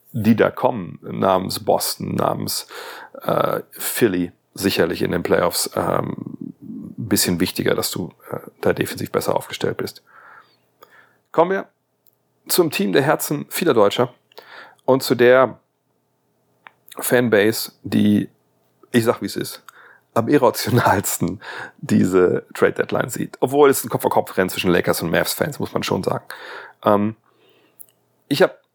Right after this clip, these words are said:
einen Deal für die Mavs, wo ich denke, der wäre realistisch.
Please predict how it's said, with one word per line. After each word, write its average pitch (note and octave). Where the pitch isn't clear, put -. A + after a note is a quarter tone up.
einen E3+
Deal D#3
für -
die C#3
Mavs, B2+
wo A#2
ich A2
denke, A2+
der -
wäre B2
realistisch. A2